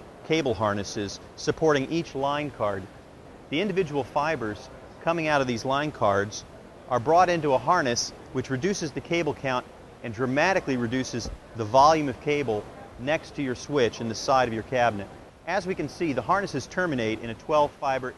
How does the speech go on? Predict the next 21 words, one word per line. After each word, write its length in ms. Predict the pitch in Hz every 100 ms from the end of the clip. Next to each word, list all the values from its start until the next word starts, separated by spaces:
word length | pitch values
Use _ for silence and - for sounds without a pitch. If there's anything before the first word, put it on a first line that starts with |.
| -
M 160 | 151
T 220 | 131 147
P 220 | 135 147 139
style 380 | - 120 107 104
connector. 440 | 117 113 107 104 92 - - - - - - - - - 110
Zero 380 | 127 226 214
U 200 | 185 165
connectivity 720 | 170 165 160 - 180 175 127
has 140 | 120 107
been 220 | 127 139
developed 520 | 123 120 156 120 104 - - -
to 100 | 135
support 500 | - 143 - 196 202 - - - - - - -
your 100 | 135
Cisco 600 | - 190 - 180 156 151
or 100 | 135
Brocade 600 | 110 139 151 - 151 123
switch, 560 | - 139 143 107 - - - - - - - - - - -
which 200 | 139 147
can 140 | - 151
be 200 | 143